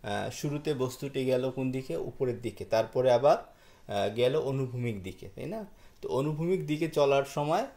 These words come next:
এই বেগকে, অনুভূমিক বেগকে বস্তুটির ত্বরণ প্রভাবিত করতে পারল না। তাহলে ত্বরণ আমরা শুধু কোন দিকে থাকলো? একদিকে, উলম্ব বরাবর। ফলে বস্তুটির গতি দ্বিমাত্রিক হয়।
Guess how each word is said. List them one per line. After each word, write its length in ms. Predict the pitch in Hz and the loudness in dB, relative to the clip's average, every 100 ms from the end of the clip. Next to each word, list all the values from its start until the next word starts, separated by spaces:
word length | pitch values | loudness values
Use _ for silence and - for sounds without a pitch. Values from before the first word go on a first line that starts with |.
| - - | -18 -4
এই 140 | 117 | -2
বেগকে, 520 | 110 127 123 - 170 175 | 0 0 0 -4 -2 0
অনুভূমিক 560 | 139 127 135 139 123 | 2 0 -2 -4 -2
বেগকে 380 | 117 120 - 180 | -2 -2 -2 -4
বস্তুটির 480 | 131 117 - 131 127 | -2 -6 -6 -6 -2
ত্বরণ 400 | - 123 135 190 254 - - - | 4 4 6 2 0 -10 -12 -4
প্রভাবিত 440 | 117 123 131 139 | 0 0 -2 -4
করতে 500 | 135 135 - 202 277 - - | -2 -2 -2 -4 -4 -8 -4
পারল 360 | - 120 113 107 | 4 6 6 2
না। 220 | 98 - - - - - | -2 -10 -18 -20 -8 -2
তাহলে 180 | 113 | 0
ত্বরণ 340 | 120 147 160 175 | 6 10 10 8
আমরা 240 | 170 170 | 2 0
শুধু 240 | 160 165 180 | -2 -2 -2
কোন 180 | 185 | -2
দিকে 200 | 180 185 | 0 2
থাকলো? 440 | 190 185 175 139 - - | 2 2 2 0 -2 0
একদিকে, 520 | 139 131 127 120 - - - - | 2 2 -2 -6 -10 -16 -14 2
উলম্ব 360 | 147 147 139 | 4 6 6
বরাবর। 480 | 120 123 110 90 90 - - - - - | 6 8 6 4 -4 -12 -20 -20 -20 -4
ফলে 260 | - 123 170 | 2 4 6
বস্তুটির 440 | 139 135 143 143 | 2 0 -4 -4
গতি 400 | 120 131 135 220 - - | 0 0 0 -4 -6 -8
দ্বিমাত্রিক 760 | 117 123 123 127 - 208 226 - | -6 -2 2 0 0 -4 -6 -6
হয়। 400 | - - 98 101 | -14 -8 -6 -8